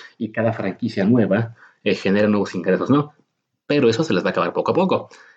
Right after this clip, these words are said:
Y sí, ya están generando más dinero por televisión con Apple, por, este, por ropa con Adidas y demás,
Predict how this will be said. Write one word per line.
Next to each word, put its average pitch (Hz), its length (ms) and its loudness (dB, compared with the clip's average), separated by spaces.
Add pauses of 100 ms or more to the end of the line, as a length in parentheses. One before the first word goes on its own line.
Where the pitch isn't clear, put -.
(180)
Y 170 120 4
sí, 208 300 6
ya 101 120 0
están 104 260 0
generando 107 400 2
más 101 160 0
dinero 110 320 0 (300)
por 85 320 0
televisión 139 560 0
con 107 160 2
Apple, 139 400 0
por, 90 360 -2
este, - 340 -6
por 85 220 -2
ropa 117 240 0
con 90 140 0
Adidas 123 380 4
y 104 40 2
demás, 143 300 0